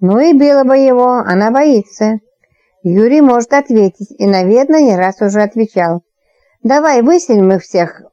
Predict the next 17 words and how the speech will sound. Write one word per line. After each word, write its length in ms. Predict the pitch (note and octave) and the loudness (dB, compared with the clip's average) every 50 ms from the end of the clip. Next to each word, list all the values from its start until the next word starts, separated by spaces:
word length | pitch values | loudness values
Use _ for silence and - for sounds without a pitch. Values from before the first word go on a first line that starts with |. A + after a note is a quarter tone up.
| _ _ _ _ _ _ _ _ _ _ | _ _ _ _ _ _ _ _ _ _
Впрочем, 460 | _ - B3+ D4+ D#4+ D#4 - D4+ C4+ | _ -4 -2 -2 -2 -2 0 0 0
Магдалену 640 | B3 G#3+ G3+ G3 G#3 G3 G3+ A3+ B3+ C#4 C#4 C#4 C4 | 0 0 0 0 0 0 2 2 2 2 2 2 0
можно 400 | A3 F#3 F#3 G3 G3 G#3 G#3+ G#3+ | 0 0 -2 -2 -2 -2 -4 -4
оставить». 600 | G#3+ - - F3+ E3 D#3+ E3 D#3+ D#3+ - - _ _ _ _ _ _ _ _ _ _ _ _ _ _ _ _ _ _ _ _ - | -4 -6 -6 -4 -2 -2 -2 -4 -4 -8 -20 _ _ _ _ _ _ _ _ _ _ _ _ _ _ _ _ _ _ _ _ -4
Катюша 440 | - B3+ B3+ - E4 F4 E4+ F4+ E4+ | -4 -2 0 2 0 0 2 0 -2
посмотрела 600 | - D#4 C#4 - B3 A#3 G#3+ A#3 A#3+ A#3+ A#3+ A#3+ | -2 -2 -2 -2 -2 -2 0 0 0 0 2 2
на 120 | A#3 A#3+ | 2 2
меня. 380 | A#3+ A#3 A3 G3+ G3 G3 F#3 G3 | 2 2 2 2 2 0 0 0
«Лампуша, 580 | G#3+ A#3 A#3 A3+ - D#4+ D#4 D4 - - F3+ | 0 -2 -2 -4 -2 -4 -4 -4 -4 -6 -6
потерпи 460 | E3+ F3+ G3+ - C4 C4+ C#4+ - D4 C4+ | -4 -4 -4 -4 -2 -2 -2 0 0 2
немного. 520 | G3+ F3 D#3+ D#3+ D#3 D3+ D3+ E3+ D#3+ D#3 | 2 2 2 2 0 -2 -2 -4 -6 -6
Погорельцам 720 | - G3 G3 G#3+ A#3 A#3+ C4+ D4+ D#4 D4 - - G3 G3 | -6 -6 -4 -2 0 0 2 0 0 0 -2 -2 -2 -2
обещают 520 | G3 G3 G#3 G3+ - - A#3 B3 A#3+ A#3 A3+ | 0 0 -2 -2 -2 0 0 0 0 -2 -4
вот-вот 520 | G#3+ G#3+ G#3+ G3+ - A3+ A#3+ C4+ C4 A#3 | -4 -4 -4 -4 -4 -2 -2 -2 -2 -2
дать 220 | G3+ G#3 A3 A3+ A#3+ | -2 -2 -2 0 -2
новые 300 | A3 A3 A3 A3+ A3+ A3 | 0 0 0 0 0 0
квартиры. 640 | A3+ A#3 A#3 A3+ G#3+ _ - F3+ E3+ D#3 D#3 E3+ | -2 -2 -4 -4 -4 _ -4 -2 -2 -2 -2 -4